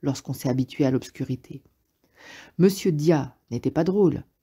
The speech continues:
il avait les yeux comme si c'était pour faire peur. Il lisait tout le temps. Il y avait aussi un rasoir long comme ça sur lui qui se repliait pas quand on appuyait sur un truc.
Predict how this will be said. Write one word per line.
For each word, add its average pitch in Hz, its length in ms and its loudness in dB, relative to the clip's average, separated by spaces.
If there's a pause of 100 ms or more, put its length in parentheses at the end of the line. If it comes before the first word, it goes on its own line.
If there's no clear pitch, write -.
il 147 100 4
avait 143 160 4
les 139 260 6
yeux 151 320 4
comme 147 200 0
si - 100 -12
c'était 143 280 -4
pour 127 200 -10
faire - 220 -8
peur. 170 440 -2 (440)
Il 151 200 8
lisait 170 380 2
tout - 140 -8
le 139 80 -6
temps. 147 260 -14 (460)
Il 160 80 2
y 165 40 8
avait 160 140 4
aussi 170 440 0 (260)
un 143 240 2
rasoir 160 600 0
long 202 360 4
comme 170 240 -2
ça 185 240 -4
sur 165 240 -6
lui 156 360 -4
qui - 140 -16
se - 140 0
repliait 175 500 2
pas 170 320 -6 (260)
quand 156 200 -4
on 156 80 0
appuyait 156 320 0
sur 156 200 -4
un 135 80 0
truc. - 460 -12